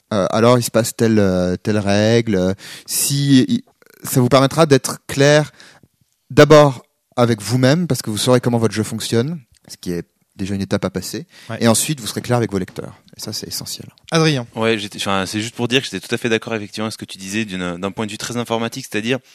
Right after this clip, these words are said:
Speaker 3: sans fioriture, juste mettre les points, euh, qui sont censés
Speaker 1: Ouais.
Speaker 3: apparaître en termes de règles. Et ensuite, il faudra les expliquer proprement, mais juste pour voir, euh,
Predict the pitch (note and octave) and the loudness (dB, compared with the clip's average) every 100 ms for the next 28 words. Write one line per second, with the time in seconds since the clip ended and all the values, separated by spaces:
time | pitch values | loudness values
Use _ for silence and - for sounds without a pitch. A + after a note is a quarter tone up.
0 | - - - D3 D3 C#3 C3+ E3 C3+ C3+ | -20 -8 -4 -2 0 0 0 -2 -4 -6
1 | C#3 C#3 C#3+ A2 A2+ - C3 C3 C#3 - | -2 -2 -2 -4 -8 -6 -2 0 0 -4
2 | G2 F#2+ G2+ - A#2+ - B2 C#3 G#2 A#2 | -2 -2 -4 -8 -8 -6 -4 -4 -4 -2
3 | B2 - G2 G2+ G#2+ G2+ G2 C3 C3+ F#2 | -2 -2 -8 -4 -4 -2 2 2 2 -2
4 | - - - - - _ - A#2+ B2 A#2 | -6 -18 -20 -20 -20 _ -4 0 0 -2
5 | A2+ E3+ - G#2 G#2 G2+ A2+ - - A2 | -4 -4 -6 -2 -2 -2 -8 -8 -8 -6
6 | B2 - D#3+ D#3+ C3+ A#2+ E3 - A#2 A2+ | -4 -2 0 0 0 -2 -6 -8 -10 0
7 | C#3 C#3+ A2 G2+ | 0 0 -4 -8